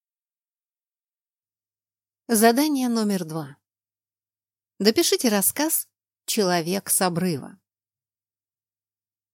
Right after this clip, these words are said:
На ферме «Зелёная лапа» уже давно закрепился слух о человеке с обрыва.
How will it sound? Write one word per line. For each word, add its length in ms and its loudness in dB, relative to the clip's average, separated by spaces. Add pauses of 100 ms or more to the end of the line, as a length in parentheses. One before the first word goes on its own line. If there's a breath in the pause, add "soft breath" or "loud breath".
На 160 -2
ферме 400 2
«Зелёная 460 0
лапа» 500 -4
уже 240 0
давно 460 4
закрепился 640 2
слух 400 -2
о 120 0
человеке 600 -4
с 140 -6
обрыва. 520 -4